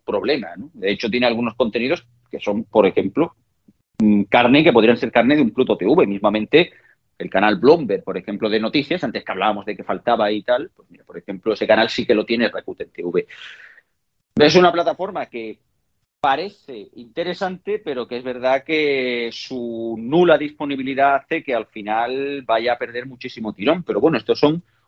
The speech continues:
una de tantas decisiones de, de una plataforma, como es el caso de Rakuten T V, que recientemente, por cierto,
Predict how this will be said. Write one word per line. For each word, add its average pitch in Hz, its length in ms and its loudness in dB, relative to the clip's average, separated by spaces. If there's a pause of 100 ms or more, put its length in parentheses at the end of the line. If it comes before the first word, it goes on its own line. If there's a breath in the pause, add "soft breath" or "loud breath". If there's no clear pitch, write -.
una 156 240 8
de 147 120 2
tantas 135 360 -2
decisiones 151 720 -6
de, 107 420 -4
de 110 140 -2
una 127 300 0
plataforma, 135 680 -2
como 104 180 -16
es - 80 -18
el 107 80 -14
caso 117 220 -4
de 113 80 -4
Rakuten 113 400 -10
T 123 80 0
V, 156 180 4
que 156 140 6
recientemente, 143 840 0
por 139 160 -2
cierto, 127 400 -4